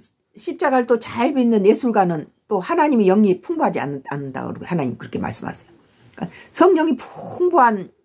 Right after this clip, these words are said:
사람이 하나님의 스-, 성전의 기물이나 조각을 했을 때는 그 살아서 운동력을 지닌다.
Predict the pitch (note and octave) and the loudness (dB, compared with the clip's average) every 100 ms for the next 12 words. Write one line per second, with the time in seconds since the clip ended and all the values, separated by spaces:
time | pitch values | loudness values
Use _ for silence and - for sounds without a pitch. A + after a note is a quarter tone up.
0 | _ _ - A3+ F#3 E3+ B3 - _ _ | _ _ -6 -2 -2 -2 -6 -10 _ _
1 | _ _ _ _ E4 D4 A#3 G#3+ F3+ - | _ _ _ _ 0 2 4 4 2 -2
2 | - - - - E4+ C4+ A3 F3+ F3+ G3 | -12 -18 -18 -10 -2 2 4 2 0 -2
3 | F3+ F3 D3+ - G#3+ F#3 D3+ D3 B3 A3+ | 0 0 -2 -2 0 0 0 -2 -4 -4
4 | - C#3 C3 - _ _ _ _ _ F3 | -6 -4 -4 -10 _ _ _ _ _ -2
5 | D#3+ A#3 A3 F3+ F3+ F3+ E3 C#3 C3+ C#3 | 0 2 2 2 2 2 0 -2 -4 -6
6 | B2 A2 G2 - | -6 -6 -10 -12